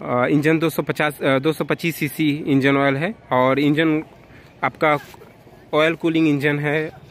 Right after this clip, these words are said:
speed transmission की बात की जाए तो ये पाँच, इसका speed पाँच speed है पूरा transmission। और यहाँ पे रोनिन की badging लग जाती है, यहाँ टीवीएस का logo है आपका।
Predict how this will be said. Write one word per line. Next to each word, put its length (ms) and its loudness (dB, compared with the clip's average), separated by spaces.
speed 420 -2
transmission 560 0
की 120 -6
बात 220 0
की 160 -6
जाए 220 0
तो 200 0
ये 160 2
पाँच, 560 -2
इसका 320 0
speed 380 -6
पाँच 420 -2
speed 340 -2
है 160 -4
पूरा 120 2
transmission। 680 -2
और 460 2
यहाँ 140 -2
पे 120 0
रोनिन 340 2
की 100 -10
badging 380 0
लग 60 -2
जाती 280 -2
है, 60 0
यहाँ 120 0
टीवीएस 320 0
का 100 0
logo 320 2
है 140 0
आपका। 340 -4